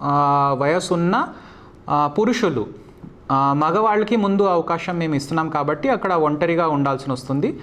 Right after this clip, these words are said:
ఆ, ఇంట్రెస్ట్ చూపిస్తే నెక్స్ట్ టైమ్ నుంచి గర్ల్ స్టూడెంట్స్‌కి కూడా మేము ఈ అవకాశం ఇస్తాము. కాబట్టి మన జిల్లాలో ఉన్న అందరు యువత మీరు ముందుకి రండి. ట్వంటీ నైన్త్ జూలై కలెక్టరేట్లో దీని గురించి ఒక అవగాహన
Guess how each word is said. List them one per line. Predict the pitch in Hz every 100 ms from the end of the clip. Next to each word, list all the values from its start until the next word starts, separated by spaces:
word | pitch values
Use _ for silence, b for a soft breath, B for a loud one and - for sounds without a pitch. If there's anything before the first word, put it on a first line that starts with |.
| B B B B - -
ఆ, | 151
ఇంట్రెస్ట్ | 156 170 240 240
చూపిస్తే | 220 214 208 208 254
నెక్స్ట్ | 208 208 240 226 214
టైమ్ | 208 202
నుంచి | 202 202 254 202 180
గర్ల్ | 208 240
స్టూడెంట్స్‌కి | - 214 202 202 208
కూడా | 190 180
మేము | 175 165
ఈ | 151
అవకాశం | 127 127 123 120
ఇస్తాము. | 110 - 107 110 -
కాబట్టి | 139 139 170 170 247 254 B B B - -
మన | 147 156 156
జిల్లాలో | 160 175 196 202
ఉన్న | 185 180 196 202 -
అందరు | 147 180 226 240
యువత | 180 160 160 185 262 - - - - -
మీరు | 156 151
ముందుకి | 156 175 190
రండి. | 190 180 190 180
ట్వంటీ | - 175 185 233
నైన్త్ | 202 208 226 202
జూలై | 185 190 240
కలెక్టరేట్లో | - 175 185 196 185 202 240 220
దీని | 165 175
గురించి | 175 180 180 208
ఒక | 170
అవగాహన | 165 147 160 165 185 180 160